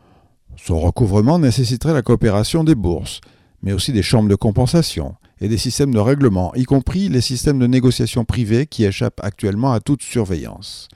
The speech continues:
La France, en pratique, ne peut taxer que les transactions sur les actions et les obligations.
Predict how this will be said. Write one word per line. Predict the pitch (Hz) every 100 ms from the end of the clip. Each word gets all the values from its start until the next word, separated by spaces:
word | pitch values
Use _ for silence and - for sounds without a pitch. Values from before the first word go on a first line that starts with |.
| _ _ _ _ _ _ _ _ -
La | 87
France, | - 156 185 - -
en | 156
pratique, | 113 101 - 104 - -
ne | 123
peut | 120 123
taxer | 117 - 123
que | 117 110
les | 101
transactions | - 95 90 - 107 107 -
sur | - 113
les | 127 107
actions | 95 - 87 92
et | -
les | 139 123
obligations. | 117 107 90 - 69